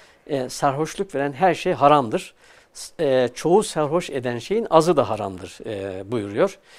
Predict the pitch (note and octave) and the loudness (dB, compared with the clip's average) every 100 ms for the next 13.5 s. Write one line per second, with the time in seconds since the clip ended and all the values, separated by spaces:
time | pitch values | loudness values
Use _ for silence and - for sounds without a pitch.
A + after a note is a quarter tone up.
0 | - _ - G#3+ A3 - G#3+ E3+ F3 E3 | -20 _ -4 0 2 2 -2 0 -2 -2
1 | F3 - F3+ G#3 E3 D#3 D3+ C#3+ D#3 C#3 | -8 -4 -2 0 0 2 4 2 0 -2
2 | C3+ D3+ - A2+ G#2 B2+ _ - - - | 0 -2 -2 -4 -4 -4 _ -20 -20 -20
3 | _ _ - C3+ B2+ - C#3+ C#3 C3+ - | _ _ -2 0 0 -2 -6 -4 -6 -4
4 | - E3 E3+ F3 F3 E3+ F3+ - C3 C3+ | -2 0 -2 -4 -4 -2 -2 2 2 2
5 | - F#3 C#3+ C3 A#2 A#2+ F3 - - - | 2 0 0 -4 -4 -2 -4 -10 -20 -20
6 | _ - C#3 D#3+ E3 F3 F3 F3 F3+ D#3 | _ -8 -6 -4 -2 0 2 2 2 0
7 | - D3+ D3 F#3+ - D#3+ C3+ B2+ A#2 - | -2 -2 -2 -4 -4 -4 -2 -2 -4 -4
8 | C#3 C3+ A#2+ A#2+ D3+ C3+ G2+ - G#3 G3+ | -4 0 0 4 4 4 -2 0 0 0
9 | _ - _ - F#3+ D3 B2 A#2 F#3+ D3 | _ -20 _ -2 2 4 2 -4 -4 -2
10 | B2 A#2+ A2+ A2 A#3 F3+ D#3 B2+ G3+ D#3 | -2 -4 -6 -4 -6 4 4 6 2 -2
11 | D#3 G#2 C#3 G#3+ - _ _ _ F#3 D#3+ | -2 -2 -2 -6 -10 _ _ _ 0 0
12 | A#3 A#3+ F3 F3 A#3 D#3+ - D3 C#3+ D#3 | 4 6 8 6 4 4 4 2 2 0
13 | A2 - C3 A#2+ A2+ | -4 -4 -4 -2 -6